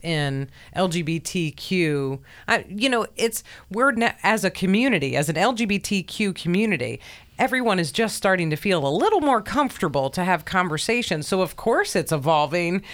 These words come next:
Of course it's changing. Of course, you know, it's all of that. I'm not sure, you know,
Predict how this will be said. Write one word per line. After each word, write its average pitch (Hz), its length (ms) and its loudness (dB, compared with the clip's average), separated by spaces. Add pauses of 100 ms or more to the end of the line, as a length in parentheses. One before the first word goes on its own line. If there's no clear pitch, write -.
(200)
Of 208 180 0
course 311 440 2
it's 190 180 -2
changing. 180 580 2
Of 165 140 -4
course, 269 420 0
you 202 120 0
know, 156 180 2
it's 170 300 -2
all 180 260 2
of 156 140 -2
that. 175 280 2 (220)
I'm 330 240 0
not 233 220 2
sure, 196 500 0
you 214 160 -2
know, 208 300 -2